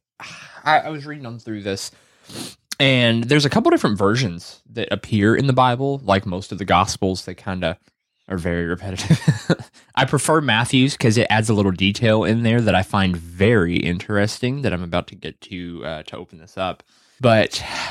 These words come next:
let's just read through Matthew twelve, um, twenty-two through,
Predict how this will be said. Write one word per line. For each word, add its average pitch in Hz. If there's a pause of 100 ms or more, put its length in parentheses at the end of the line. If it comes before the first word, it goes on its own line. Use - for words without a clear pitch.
let's 180
just 277
read 107
through 95 (140)
Matthew 98
twelve, 85 (280)
um, 92
twenty-two 101
through, 92